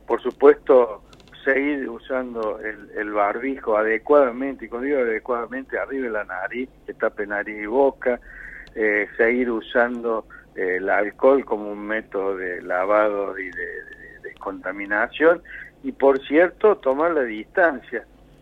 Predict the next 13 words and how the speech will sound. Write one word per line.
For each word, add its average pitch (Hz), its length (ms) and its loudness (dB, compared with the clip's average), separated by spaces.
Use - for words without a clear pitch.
Eh, 104 760 -4
buscar 156 300 0
los 139 160 2
espacios 131 500 -2
abiertos 139 440 -2
con 120 140 -6
este - 240 -8
frío 139 360 0
se - 140 -4
hace 110 180 -8
muy 131 180 -2
difícil, 110 760 -8
lamentablemente, 110 1120 0